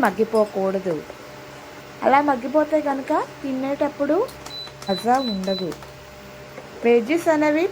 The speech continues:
పండు కింద కసకస నలిగేటట్టు ఉంటే టేస్ట్ అనేది చాలా బాగుంటుంది. సాసెస్ అనేవి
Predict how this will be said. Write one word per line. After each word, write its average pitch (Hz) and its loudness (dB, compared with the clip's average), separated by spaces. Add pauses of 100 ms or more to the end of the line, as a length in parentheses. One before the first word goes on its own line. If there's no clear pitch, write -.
పండు 247 2
కింద 277 0 (140)
కసకస 240 0 (200)
నలిగేటట్టు 240 0 (100)
ఉంటే 233 0 (140)
టేస్ట్ 233 2
అనేది 254 2 (140)
చాలా 190 4 (100)
బాగుంటుంది. 175 -2 (1120)
సాసెస్ 285 4
అనేవి 302 4